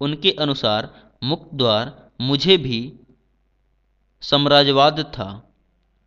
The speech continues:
यद्यपि अमेरिका चीनी क्षेत्रों पर अधिकार करने में आगे नहीं आया। उसने मांग की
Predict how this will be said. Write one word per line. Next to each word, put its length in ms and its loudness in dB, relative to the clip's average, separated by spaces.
यद्यपि 480 2
अमेरिका 540 0
चीनी 280 2
क्षेत्रों 400 -4
पर 180 0
अधिकार 440 2
करने 340 -2
में 240 -2
आगे 300 2
नहीं 260 -2
आया। 380 -4
उसने 300 -4
मांग 320 0
की 240 -2